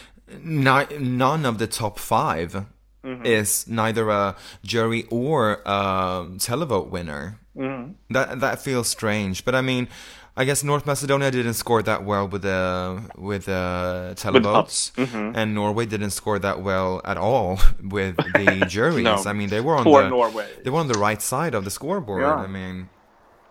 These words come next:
Speaker 2: Yeah.
Speaker 1: so
Speaker 2: So undeserved.
Speaker 1: Yeah, definitely. Um, but yeah, it, it feels a bit weird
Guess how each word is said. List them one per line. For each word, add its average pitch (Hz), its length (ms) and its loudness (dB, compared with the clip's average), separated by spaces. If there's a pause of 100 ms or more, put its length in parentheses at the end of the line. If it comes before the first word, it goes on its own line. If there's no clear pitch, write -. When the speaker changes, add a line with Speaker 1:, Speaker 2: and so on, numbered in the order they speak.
(220)
Speaker 2:
Yeah. - 120 -4
Speaker 1:
so 110 500 0
Speaker 2:
So 139 360 6
undeserved. 113 680 -8 (400)
Speaker 1:
Yeah, 208 300 -2
definitely. 95 720 -6 (480)
Um, 98 840 0 (580)
but 104 560 0
yeah, 156 300 0
it, 139 340 -4
it 170 80 -4
feels 180 320 -4
a 156 40 -6
bit 117 220 -2
weird 95 540 -4